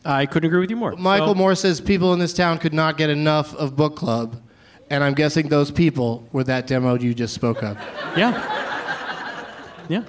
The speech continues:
Speaker 2: But it played here for weeks, I guess, o-, over, <laughs> over at the State Theater.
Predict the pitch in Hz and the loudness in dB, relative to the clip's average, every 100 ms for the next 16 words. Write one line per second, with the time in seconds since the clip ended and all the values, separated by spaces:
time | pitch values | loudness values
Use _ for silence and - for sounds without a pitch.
0 | - 127 135 127 147 143 135 131 127 120 | -12 -8 -2 0 2 2 0 0 0 2
1 | 180 - 120 98 101 - 294 269 320 277 | 2 0 -8 -10 -10 -8 -6 -4 -4 -2
2 | 285 269 349 302 349 311 381 - 143 131 | -2 -2 -2 -2 -2 -2 -2 -2 0 2
3 | 127 131 - - 175 170 175 180 139 135 | 2 0 -2 2 4 4 4 4 4 0